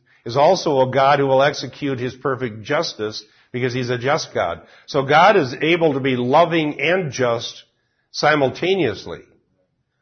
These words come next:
All right? Now, when we pray to God or express these sort of things, like you see here,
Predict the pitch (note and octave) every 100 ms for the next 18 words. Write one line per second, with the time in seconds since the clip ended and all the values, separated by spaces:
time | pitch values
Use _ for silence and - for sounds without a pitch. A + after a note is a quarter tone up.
0 | _ _ G2 B2 C3 - _ _ _ C3
1 | D3 D3 C#3 B2 - _ - - _ B2+
2 | D#3 D3+ C#3+ D3 D#3 C#3+ - D#3 F#3+ G#3
3 | B2+ G#2+ F#2+ G2+ A#2+ A2 G#2+ - E3+ G3
4 | - A#2+ - A2+ G#2 F#2 G2+ F#2 G#2+ A#2+
5 | A2 A2+ - B2+ G2+ D3 D#3 G#2+ A#2+